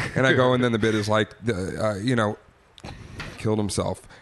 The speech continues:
And then, of course, because we're all fucking freaks, your, your follow-up is like, "How'd he do it?" <laughs> and, and, and so I did this bit, and it goes on and on, and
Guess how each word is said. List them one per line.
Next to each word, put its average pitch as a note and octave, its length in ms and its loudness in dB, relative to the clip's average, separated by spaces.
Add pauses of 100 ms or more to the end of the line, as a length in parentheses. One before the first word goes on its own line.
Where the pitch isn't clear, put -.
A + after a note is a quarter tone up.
And A#2+ 80 -2
then, A2 40 2
of - 120 -4
course, A2+ 300 2
because G#2 300 -2
we're G#2 120 4
all G2 100 2
fucking G2+ 380 -2
freaks, C3 500 0 (100)
your, A2 180 4
your A#2+ 240 4
follow-up A2+ 420 2
is F#2+ 120 0
like, G#2 160 0 (760)
"How'd A#2 140 -4
he A2 80 0
do A2 260 0
it?" - 100 -6 (240)
<laughs> - 0 - (800)
and, - 140 2
and, C#3+ 280 2
and C#3+ 140 0
so D#3 140 4
I C#3+ 60 4
did F3 140 2
this D#3 120 0
bit, D3+ 300 2
and E3+ 40 0
it G3 100 2
goes G3+ 140 4
on E3+ 140 4
and D3 80 6
on, C#3 220 2 (440)
and C3+ 300 -2